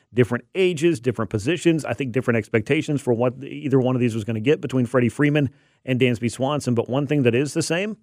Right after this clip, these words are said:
the agency that they're represented by, which is Excel Sports,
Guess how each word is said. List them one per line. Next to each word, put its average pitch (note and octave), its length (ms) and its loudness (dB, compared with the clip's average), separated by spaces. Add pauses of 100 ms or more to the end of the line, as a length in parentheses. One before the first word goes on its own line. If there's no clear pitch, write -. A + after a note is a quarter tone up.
(680)
the C3 200 2
agency A#2+ 460 2
that G#2+ 140 -2
they're A2+ 120 2
represented G#2+ 500 -2
by, G2+ 200 0
which G#2+ 180 -4
is G#2+ 100 -4
Excel G#2 300 -4
Sports, C#3+ 380 0